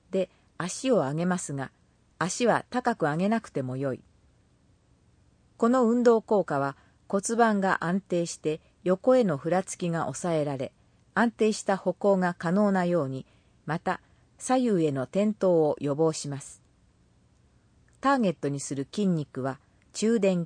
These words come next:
筋。片足立ちの時にバランスを保ち、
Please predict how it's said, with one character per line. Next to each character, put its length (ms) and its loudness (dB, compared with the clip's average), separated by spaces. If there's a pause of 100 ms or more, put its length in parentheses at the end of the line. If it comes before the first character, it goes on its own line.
筋。 240 -6 (800)
片 300 0
足 200 -4
立 180 -2
ち 60 -2
の 120 -2
時 260 -6
に 160 -8 (260)
バ 120 0
ラ 140 2
ン 60 0
ス 180 -4
を 120 0
保 240 -6
ち、 260 -16